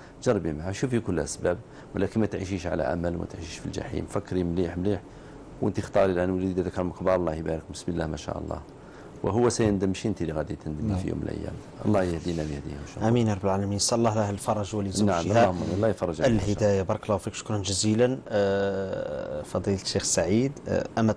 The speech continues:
Speaker 3: الله من شلف، آه، سؤالها الأول: زيارة الأموات أو زيارة القبور، هل هذا الأمر جائز؟
Speaker 2: نعم، آه، زيارة القبور مشروع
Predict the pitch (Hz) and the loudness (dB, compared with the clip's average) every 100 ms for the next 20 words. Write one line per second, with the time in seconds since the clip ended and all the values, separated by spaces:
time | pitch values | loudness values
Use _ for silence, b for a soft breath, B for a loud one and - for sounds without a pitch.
0 | - 107 101 95 92 - 107 104 - 95 | 2 2 2 -2 -6 0 0 0 -4 -6
1 | 95 - 110 104 98 95 101 95 123 120 | -2 0 2 2 2 2 2 4 2 0
2 | 98 101 110 120 120 120 - - 110 98 | -2 2 4 4 2 -2 -8 -2 0 2
3 | 92 95 92 104 104 92 92 101 123 131 | 0 0 2 2 2 -2 0 4 4 4
4 | - 98 95 101 101 98 101 90 92 92 | -2 -10 -8 -2 -2 0 -2 -2 -4 -6
5 | 92 85 85 92 95 - - - - B | -6 -6 -6 -6 -6 -8 -8 -8 -8 B
6 | B B B B - 151 101 101 101 98 | B B B B -2 0 2 2 4 4
7 | 95 98 110 87 107 139 123 - 104 - | 4 2 0 0 4 4 4 0 -4 -2
8 | 98 113 143 120 98 - - 107 98 | 0 2 2 2 0 0 0 2 2